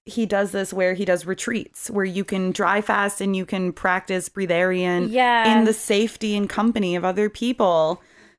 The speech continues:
Speaker 2: But I, I,
Speaker 1: <sighs>
Speaker 2: when I was Googling stuff about, um, about this, there was an article, uh, from G Q where this person went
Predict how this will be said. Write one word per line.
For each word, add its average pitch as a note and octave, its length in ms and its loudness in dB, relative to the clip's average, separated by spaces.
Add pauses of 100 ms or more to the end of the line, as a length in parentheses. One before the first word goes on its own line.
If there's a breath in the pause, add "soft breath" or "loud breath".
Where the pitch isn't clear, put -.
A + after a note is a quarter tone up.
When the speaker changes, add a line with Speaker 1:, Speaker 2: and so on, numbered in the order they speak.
Speaker 2:
But B3+ 240 4
I, A#3+ 260 2
I, A#3+ 180 4
Speaker 1:
<sighs> G3+ 120 -4
Speaker 2:
when A#3+ 120 0
I A#3+ 100 2
was B3 120 0
Googling A#3 460 -2
stuff G3 240 -4
about, F3+ 480 -2
um, F#3+ 520 -8 (100)
about G3 380 -2
this, F3 280 -2
there G3+ 220 -2
was F#3+ 160 -4
an F#3+ 140 -4
article, G3 640 -2
uh, F3+ 200 -6 (280)
from F3 520 -6
G F#3 240 -8
Q E3+ 840 -6
where F#3 300 -2
this E3 200 -6
person F3 520 -8
went D#3 580 -8